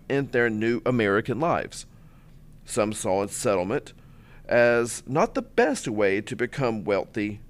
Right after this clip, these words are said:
and powerful. You know,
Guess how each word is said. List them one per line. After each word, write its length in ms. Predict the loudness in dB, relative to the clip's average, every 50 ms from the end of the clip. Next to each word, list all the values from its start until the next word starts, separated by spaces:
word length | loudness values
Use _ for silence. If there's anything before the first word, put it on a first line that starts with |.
| -20 -8 -6
and 180 | -4 -4 -4 -2
powerful. 640 | -2 0 2 2 0 0 -2 -4 -6 -6 -8 -10 -16 -20 -20 -20 -20 -20 -20 -20 -20 -20 -20 -20 -20 -20 -20 -20 -20 -20 -20 -20 -20 -10 -4
You 120 | -2 2
know, 260 | 4 4 4 4 2